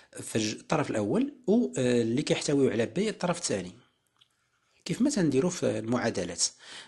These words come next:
دونك، موان تخوا أ غتجي هنا تولي بلس تخوا أ إيكال، وهنا موان تخوا بي، وهاد موان بي غتجي هنا للطرف الثاني تصبح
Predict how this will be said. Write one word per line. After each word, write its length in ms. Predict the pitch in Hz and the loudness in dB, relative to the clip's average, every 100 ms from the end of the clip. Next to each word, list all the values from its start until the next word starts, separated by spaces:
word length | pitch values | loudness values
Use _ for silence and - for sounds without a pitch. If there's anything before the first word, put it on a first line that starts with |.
| - | -4
دونك، 280 | 123 - - | -2 0 -2
موان 280 | 117 143 147 | 0 2 2
تخوا 300 | - 135 131 - - _ _ _ - - | 2 4 2 0 -12 _ _ _ -4 2
أ 40 | |
غتجي 440 | 131 117 113 123 | 4 2 -2 0
هنا 120 | 117 120 | 0 0
تولي 240 | 120 117 | -2 -2
بلس 340 | 113 143 143 | -4 -4 -4
تخوا 460 | - - 98 - 143 | -4 -6 -4 -2 -4
أ 140 | 240 - _ _ _ _ _ - - - - - | -4 -12 _ _ _ _ _ -20 -20 -20 -14 -4
إيكال، 340 | 120 120 226 - - - - | -2 -2 -4 -6 -16 -12 -2
وهنا 260 | 131 160 | 2 4
موان 440 | 151 131 147 214 196 | 4 4 4 2 0
تخوا 280 | - 131 117 | -2 0 0
بي، 420 | 98 117 220 240 - _ _ _ _ _ _ - | 0 -2 -2 -6 -16 _ _ _ _ _ _ 0
وهاد 300 | 143 147 139 | 4 4 6
موان 260 | 135 131 | 4 4
بي 180 | 110 127 | 2 2
غتجي 300 | 160 139 117 | 2 2 0
هنا 320 | 110 151 196 - - | -2 -4 -4 -8 -16
للطرف 380 | 120 165 151 | -4 0 0
الثاني 360 | - - 120 156 | 0 -2 0 -2
تصبح 380 | 170 151 185 | -2 0 -2